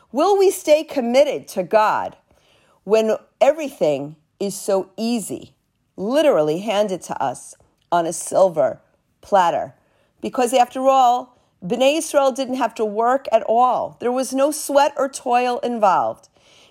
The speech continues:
in preparing their food or clothing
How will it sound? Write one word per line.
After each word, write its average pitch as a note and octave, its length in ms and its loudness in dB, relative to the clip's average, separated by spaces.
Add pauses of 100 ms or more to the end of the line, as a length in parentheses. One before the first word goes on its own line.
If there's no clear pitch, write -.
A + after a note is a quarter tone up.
in G3+ 160 -4
preparing A3 640 0
their F3+ 160 0
food A3 500 -8
or G3+ 120 -2
clothing G3+ 680 -2